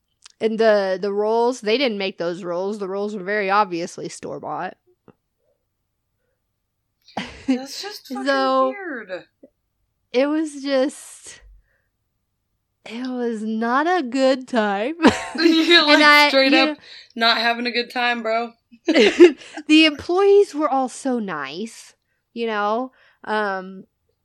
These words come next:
Speaker 1: and when I went back inside, I asked them, "What do you want me to do with the tray?" And they were like, "Here, give it to me."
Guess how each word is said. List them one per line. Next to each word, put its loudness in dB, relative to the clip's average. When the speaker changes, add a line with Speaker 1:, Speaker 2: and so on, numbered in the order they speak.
Speaker 1:
and -2
when 0
I 0
went -2
back 4
inside, 0
I 0
asked 0
them, -6
"What -4
do -6
you -4
want -2
me -4
to -2
do -6
with -8
the -12
tray?" -4
And -8
they -6
were -6
like, -4
"Here, -6
give -6
it -6
to -16
me." -10